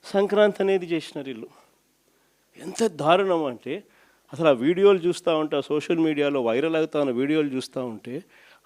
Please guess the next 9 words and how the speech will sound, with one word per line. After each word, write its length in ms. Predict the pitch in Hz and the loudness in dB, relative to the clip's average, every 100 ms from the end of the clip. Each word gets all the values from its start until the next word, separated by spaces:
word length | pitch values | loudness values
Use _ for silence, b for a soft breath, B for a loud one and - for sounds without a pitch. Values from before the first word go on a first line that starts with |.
| - | -8
ఆశ్చర్యం 460 | 160 - 233 220 233 | -6 0 2 4 2
కలిగిస్తూ 480 | 220 202 185 - 170 | 2 -2 -8 -8 -10
ఉంది. 220 | 143 123 _ _ _ _ _ _ _ _ _ _ _ _ _ _ _ _ - | -10 -14 _ _ _ _ _ _ _ _ _ _ _ _ _ _ _ _ -16
మొబైల్ 580 | 107 123 143 202 233 | -4 0 6 8 8
రికార్డింగ్ 520 | 214 214 214 214 208 208 | 6 4 8 8 6 2
డ్యాన్సులు, 440 | 196 185 - 110 107 b b b _ _ _ _ _ _ _ _ _ - | 2 2 -2 -14 -18 b b b _ _ _ _ _ _ _ _ _ -12
మొబైల్ 600 | 123 117 131 170 208 226 | -2 2 8 10 12 10
బండ్లల్లో 600 | 208 202 202 202 185 147 | 10 8 8 6 6 6
కొత్తపేటలో 800 | 147 151 180 190 180 143 127 185 | 4 2 2 0 0 2 0 0